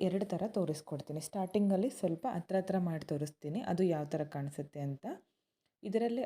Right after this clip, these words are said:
ಅರ್ಧ ನಾನು ಸ್ವಲ್ಪ ದೂರ ದೂರ ಮಾಡ್ಕೋತೀನಿ, ಅದು ಯಾವ ಥರ ಕಾಣಿಸುತ್ತೆ ಅಂತ ನೀವು ಡಿಫ್ರೆನ್ಸ್ ನೋಡ್ಕೋಬೋದು.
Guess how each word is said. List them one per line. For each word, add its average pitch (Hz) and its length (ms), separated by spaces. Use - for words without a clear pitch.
ಅರ್ಧ 175 200
ನಾನು 175 180
ಸ್ವಲ್ಪ 190 260
ದೂರ 175 160
ದೂರ 165 160
ಮಾಡ್ಕೋತೀನಿ, 147 540
ಅದು 185 100
ಯಾವ 160 220
ಥರ 156 80
ಕಾಣಿಸುತ್ತೆ 147 460
ಅಂತ 147 160
ನೀವು 202 140
ಡಿಫ್ರೆನ್ಸ್ 151 460
ನೋಡ್ಕೋಬೋದು. 147 640